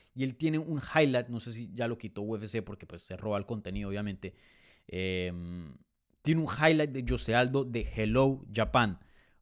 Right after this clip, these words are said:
Muy, pero muy bueno. Si quieren, eh, emocionarse para, para ver las peleas clásicas y viejas de, de José Aldo. Todo un crack. El rey del Río, nuevamente en Río de Janeiro. No me imagino cómo va a ser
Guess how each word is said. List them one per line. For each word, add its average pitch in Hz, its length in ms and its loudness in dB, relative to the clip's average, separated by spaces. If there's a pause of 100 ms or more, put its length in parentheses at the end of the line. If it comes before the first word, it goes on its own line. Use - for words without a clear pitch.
Muy, 170 680 6
pero 120 200 2
muy 135 480 0
bueno. 117 420 4
Si 107 120 -8
quieren, 120 240 -6
eh, 117 240 -8
emocionarse 120 800 0
para, 95 320 -4 (440)
para 101 180 0
ver 120 320 2
las 131 200 2
peleas 110 380 -2 (420)
clásicas 120 520 0
y 104 60 -6
viejas 107 340 -4
de, 101 140 -4
de 95 200 -8
José 101 260 -4
Aldo. 104 220 -2 (120)
Todo 143 220 4
un 135 100 0
crack. 120 380 -2 (540)
El 107 180 -2
rey 139 200 6
del 131 180 4
Río, 113 360 2 (380)
nuevamente 131 480 2
en 117 40 -4
Río 127 120 -2
de 123 80 0
Janeiro. 110 480 -2
No 127 360 -2
me 139 180 2
imagino 127 520 -6
cómo 127 240 -6
va 123 80 0
a - 20 -2
ser 117 300 -4